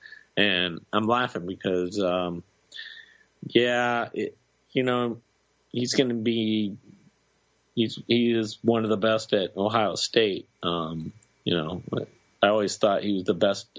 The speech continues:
running back at Ohio State, but, <laughs> and, um,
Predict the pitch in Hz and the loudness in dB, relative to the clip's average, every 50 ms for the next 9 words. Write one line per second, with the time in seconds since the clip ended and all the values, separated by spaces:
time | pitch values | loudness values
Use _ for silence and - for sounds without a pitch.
0 | - - 107 107 110 104 101 95 90 90 95 95 87 - 95 90 90 85 - 98 | -4 0 2 2 2 2 0 -2 0 0 0 0 0 -2 -2 -2 0 0 0 0
1 | 82 85 82 - - - 87 90 90 - - - - 73 - - - _ - - | 0 0 -2 -2 0 0 0 0 0 -2 -2 -2 -2 -2 -2 -4 -4 _ -4 -4
2 | - - - - - 104 110 - - 113 117 110 98 104 - 98 101 - - - | -4 -6 -6 0 2 2 2 2 0 0 0 0 0 0 -4 -6 -8 -8 -8 -6
3 | - - - - - - - _ - - 110 110 107 110 110 110 104 101 101 98 | -6 -8 -8 -10 -12 -14 -12 _ 2 2 4 4 4 2 2 0 0 -2 -4 -6
4 | 95 98 | -10 -12